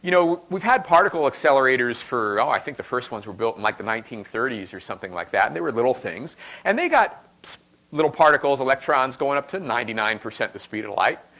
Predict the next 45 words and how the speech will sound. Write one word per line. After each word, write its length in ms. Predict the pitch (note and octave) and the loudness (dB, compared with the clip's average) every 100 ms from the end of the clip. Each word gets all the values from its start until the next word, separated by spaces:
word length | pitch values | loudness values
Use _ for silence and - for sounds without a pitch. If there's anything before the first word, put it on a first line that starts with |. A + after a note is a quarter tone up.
| - - | -20 -8
Today's 340 | F3 A3 E4 | 0 0 0
particle 440 | - F#3+ D#3+ D#3+ D3+ | 2 2 2 0 -4
accelerators 600 | - E3 D#3+ D#3+ D#3 C#3+ | 0 2 2 0 -2 -4
are 80 | D3 | -6
hundreds 480 | G3 E4 A#3+ A3+ | -8 -8 -10 -10
of 100 | D#3 | -10
thousands 520 | - E3 F#3 G#3+ F#3 C#3 | -4 0 2 0 -6 -10
of 60 | |
times, 320 | - F#3 E3 | -6 -4 -4
maybe 220 | C#3+ B3+ D4 | -6 -6 -6
millions 460 | D3 D#3+ G3 C3 | -2 -2 -2 -6
of 80 | A2+ | -6
times, 340 | A2 G2 G2 | -2 -2 -2
I 40 | G#2+ | -4
don't 120 | G#2 | -4
know 100 | A2 | -6
the 80 | A2 | -8
exact 380 | G2 A#2+ G#2 A2+ | -2 0 0 -2
number, 260 | A#2 G#2+ - - - | -8 -8 -12 -18 -14
more 220 | A#2+ C3+ | -2 0
powerful, 480 | C#3 C#3+ C#3 A#2 A2 | 0 4 4 4 0
more 280 | A#2 B2 C3 | -2 0 2
energy 380 | C3+ C3 A#2+ A#2+ | 0 -2 -2 -6
being 260 | A2+ A2 | -6 -6
dumped 300 | G2+ A2+ G#2+ | -2 -2 -2
into 240 | A#2+ A#2 - | -6 -8 -12
them. 240 | F2 C#2 - - - | -14 -14 -18 -20 -4
And 120 | C#3+ | -2
for 160 | D3 F3+ | 2 0
a 40 | |
million 340 | F3 C#4 D4+ A#3+ | 4 2 2 0
times 340 | G#3+ A3 G#3+ | 2 2 2
more 200 | G3 G3+ | -2 0
energy, 320 | A#3+ - D3 | 0 0 -2
you'd 180 | F#3 F#3 | 0 -2
think 300 | - A#3 C4 | 0 -2 0
you'd 100 | F3 | -2
get 140 | E3+ E3+ | -2 -2
the 60 | |
particle 340 | D#3+ F3 E3 F3 | 4 6 6 2
going 260 | F3 F3 | 0 0
a 40 | E3+ | 0
million 260 | F#3 F#3+ | -2 -2
times 320 | F#3 F#3+ F#3+ - | 0 2 2 0
faster, 580 | A#3+ E4 - - G#2 | 2 2 2 -2 -6